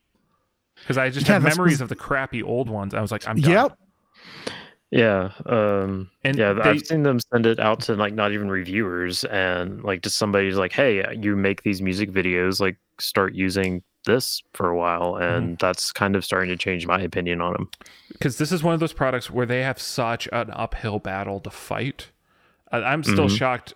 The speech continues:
Speaker 1: Fender really took this fight on. And they,
Speaker 3: Oh, yeah.
Speaker 1: they're on their third revision. Like, they,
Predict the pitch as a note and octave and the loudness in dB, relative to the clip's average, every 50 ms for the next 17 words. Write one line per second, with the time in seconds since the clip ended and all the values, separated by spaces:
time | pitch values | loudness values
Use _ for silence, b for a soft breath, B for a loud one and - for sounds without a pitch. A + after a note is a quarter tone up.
0 | _ _ _ - C3 B2 B2 A#2+ A#2 A2+ A2 A2 A2+ A2+ A2 A2 G#2+ G2+ - - | _ _ _ -4 -2 0 0 0 -2 -2 -2 -2 0 0 0 0 0 -2 -4 -6
1 | A2+ - - - - - - - G2 G2 - - - - - - - _ _ _ | -10 -10 -10 -12 -12 -10 -8 -8 -8 -8 -10 -12 -14 -16 -18 -20 -20 _ _ _
2 | _ _ _ _ _ _ _ _ _ _ _ _ _ _ _ _ B2 B2+ D3 F3+ | _ _ _ _ _ _ _ _ _ _ _ _ _ _ _ _ 0 2 2 2
3 | F3 - - D3 G2+ F2 F2+ - F#3 G3+ A3 A3+ G#3 E3+ C#3+ - - E3 E3+ F3+ | 4 4 4 4 4 2 2 0 0 0 0 0 0 -2 -4 -4 -4 -2 -2 -2
4 | D#3 D3 C#3+ B2+ B2 D#3 D#3 B2+ G#2 G2 F#2+ G#2+ G#2+ - - D3 F3 D3+ | -2 -2 -4 -2 -4 -4 -4 -4 -6 -6 -8 -8 -8 -4 -4 -4 -4 -4